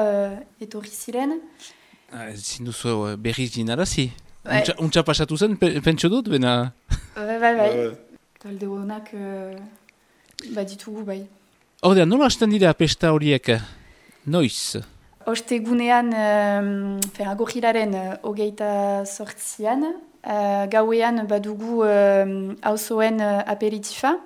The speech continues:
Speaker 1: Beraz, eh, komitearekin, eh, pasatuko, em, gira, eh,
Speaker 3: Auzoz
Speaker 1: bai,
Speaker 3: auzo.
Speaker 1: auzoz auzo. Traktorekin, eta
Speaker 2: Ah, hori da, etxe inguriak egiten dituzio, hola.
Speaker 3: Bai.
Speaker 1: Bai.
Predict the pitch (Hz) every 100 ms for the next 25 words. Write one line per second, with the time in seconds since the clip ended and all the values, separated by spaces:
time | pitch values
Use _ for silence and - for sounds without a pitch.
0 | - _ _ _ _ - - - - 220
1 | 220 214 208 208 202 196 196 190 190 196
2 | 208 208 208 214 208 202 202 240 233 208
3 | 202 196 196 190 196 202 - - - -
4 | _ - 220 220 226 233 240 233 220 214
5 | 208 202 202 202 202 202 233 - 214 240
6 | 240 233 220 208 202 202 202 202 214 -
7 | - 208 - 120 117 131 214 214 214 208
8 | 208 190 196 196 233 277 - - _ -
9 | - - - _ - _ - 220 220 226
10 | 220 208 208 220 - 269 349 427 - _
11 | _ - 208 208 208 196 196 120 117 127
12 | 120 - 131 123 131 139 117 120 120 117
13 | 120 123 127 113 110 107 - 202 196